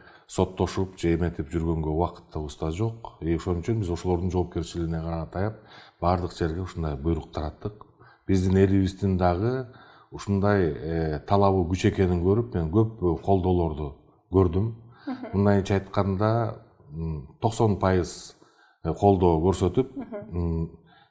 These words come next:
Speaker 1: жеке менчик, э, кафе, ресторандарда дагы жандуу ырдоосун, э, сурап жатышат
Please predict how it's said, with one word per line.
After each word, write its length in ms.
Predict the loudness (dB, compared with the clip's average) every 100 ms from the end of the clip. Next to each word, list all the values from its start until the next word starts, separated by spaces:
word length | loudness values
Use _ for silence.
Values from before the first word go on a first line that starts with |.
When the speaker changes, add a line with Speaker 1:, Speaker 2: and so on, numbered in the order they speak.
| _ -20 -2
Speaker 1:
жеке 340 | 2 4 6
менчик, 540 | 6 6 4 0 -2 0
э, 100 | 0
кафе, 340 | 0 2 2
ресторандарда 760 | 2 0 -2 0 0 0 -2
дагы 420 | 0 -2 -2 -4 -6 -16 -20 -20 0
жандуу 720 | 4 6 6 6 4 2 -2
ырдоосун, 640 | -4 0 4 2 2 -2 -4 -8
э, 720 | -6 -4 -2 -2 -4 -6 -10 -8
сурап 280 | 0 2
жатышат 320 | 2 -4 -6